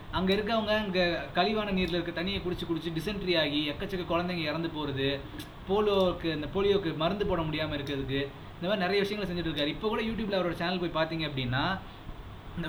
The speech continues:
கொரோனாக்காக ரிசர்ச் பண்றது, அவர் நடுவுல கூட ஒரு நியூஸ் வந்துச்சு, அவர் ரிசர்ச் ஃபவுண்டேஷன்ல இருந்து ஒரு வேக்சின் கண்டுபிடிச்சிருக்காங்க அப்படின்னு சொல்லி. அப்ப கூட அது ஃப்ரீயா கொடுக்குற மாதிரி தான் அவர் பேசிட்டு இருந்தாரு, அதுக்காக காசு பார்க்கணும் இல்ல.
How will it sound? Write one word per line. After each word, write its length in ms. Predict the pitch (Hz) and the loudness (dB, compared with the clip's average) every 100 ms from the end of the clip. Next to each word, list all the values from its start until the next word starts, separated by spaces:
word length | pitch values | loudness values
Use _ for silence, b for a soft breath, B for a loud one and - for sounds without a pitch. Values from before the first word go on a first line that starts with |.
| 156 | 2
கொரோனாக்காக 480 | 190 202 180 170 160 | 4 4 4 4 4
ரிசர்ச் 320 | 156 202 - | 2 0 0
பண்றது, 480 | 160 143 135 139 143 B - | -2 -2 0 0 -2 B -6
அவர் 200 | - 165 | 2 4
நடுவுல 240 | 170 202 214 | 4 2 2
கூட 140 | 208 | 2
ஒரு 260 | 202 175 165 | 4 4 4
நியூஸ் 220 | 180 175 | 2 0
வந்துச்சு, 180 | 151 143 | 0 2
அவர் 300 | 143 160 165 | 4 4 2
ரிசர்ச் 260 | 160 196 | 0 -2
ஃபவுண்டேஷன்ல 280 | 190 175 160 | -2 -4 -4
இருந்து 180 | 160 165 | -2 0
ஒரு 100 | 160 | 0
வேக்சின் 300 | 147 151 170 | 0 -2 -4
கண்டுபிடிச்சிருக்காங்க 540 | 147 135 123 123 127 | -4 -4 -4 -2 -2
அப்படின்னு 240 | 123 123 123 | -2 -2 -2
சொல்லி. 200 | 123 117 - B B B | -4 -6 -8 B B B
அப்ப 220 | 135 143 | -6 -2
கூட 140 | 202 254 | 0 2
அது 100 | 214 | 2
ஃப்ரீயா 280 | - 226 220 | 0 2 2
கொடுக்குற 380 | 208 185 190 | 2 0 0
மாதிரி 240 | 180 175 190 | 2 2 2
தான் 60 | |
அவர் 120 | 190 165 | 0 0
பேசிட்டு 240 | 165 143 | 0 0
இருந்தாரு, 340 | 139 127 117 | 0 0 0
அதுக்காக 240 | 151 180 170 | 0 0 2
காசு 200 | 170 170 | 0 2
பார்க்கணும் 300 | 160 147 139 | 0 0 0
இல்ல. 180 | 123 | -2